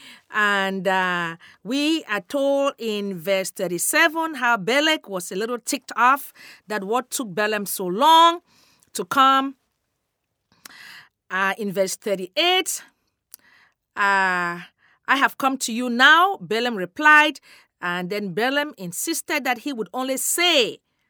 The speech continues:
what, uh, he is, uh, told by the Lord to say. You could see all of, uh, uh, that interchange, uh, taking place there in verse thirty-eight. You can read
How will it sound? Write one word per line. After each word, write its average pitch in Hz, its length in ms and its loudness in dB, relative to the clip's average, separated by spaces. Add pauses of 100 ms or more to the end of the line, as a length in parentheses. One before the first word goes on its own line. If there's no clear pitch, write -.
(720)
what, 220 240 0 (400)
uh, 170 120 -10
he 254 580 -8
is, - 500 -8 (100)
uh, 165 220 -8 (100)
told 269 280 -2
by 175 100 -2
the 165 140 -6
Lord 285 480 0 (720)
to 180 100 -14
say. 311 560 0 (720)
You 175 100 -14
could - 140 -10
see 240 340 -4
all 190 180 -4
of, - 280 -12
uh, 147 400 -10 (1080)
uh, 151 360 -14
that 214 340 -4
interchange, 240 800 -8
uh, 156 340 -12 (840)
taking 240 320 -4
place 226 280 -4
there 208 160 -8
in 185 100 -8
verse 160 220 -10
thirty-eight. 233 580 -6
You 175 60 -16
can 165 200 -14
read 285 200 -4